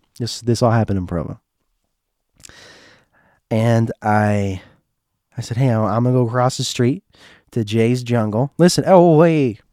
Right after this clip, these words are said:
let me say this right now. Anyone in Utah,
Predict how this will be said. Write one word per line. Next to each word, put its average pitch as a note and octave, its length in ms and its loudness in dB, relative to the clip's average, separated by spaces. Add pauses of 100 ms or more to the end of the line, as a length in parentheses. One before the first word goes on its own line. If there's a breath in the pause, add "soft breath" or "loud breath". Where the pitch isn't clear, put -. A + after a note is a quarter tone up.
(240)
let C#3+ 100 2
me D3 60 0
say C#3 160 0
this G#2 160 -2
right G2 180 -4
now. D#2+ 180 -12 (800 soft breath)
Anyone A#3 540 4
in G3 120 2
Utah, F#3 480 4